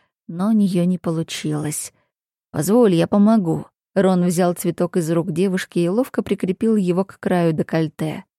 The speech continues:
Пальцы Рона едва коснулись кожи Арианы, но она вздрогнула. "Уколол?" тревожно спросил Рон. "Нет", потупилась Ариана и почувствовала, как краснеет.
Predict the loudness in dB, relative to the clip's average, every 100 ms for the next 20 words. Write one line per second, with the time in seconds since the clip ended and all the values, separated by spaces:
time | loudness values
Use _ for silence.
0 | _ _ _ _ _ _ _ 0 0 0
1 | 0 2 4 4 2 -2 -2 0 0 -2
2 | -4 -2 0 2 0 -2 0 2 2 2
3 | 2 4 2 -2 _ _ -6 0 2 2
4 | 2 2 2 2 2 0 0 -4 _ _
5 | _ -6 -4 0 0 2 2 2 -2 _
6 | 0 2 2 0 -2 -4 -6 -4 -2 0
7 | 0 -2 -6 _ _ _ 2 6 6 6
8 | 0 -10 _ -4 0 0 2 2 0 -2
9 | -4 -2 0 0 0 0 -2 -6 -8 -6
10 | -4 -2 -4 -6 -8 -6 -4 -4 -4 -4
11 | -6 -10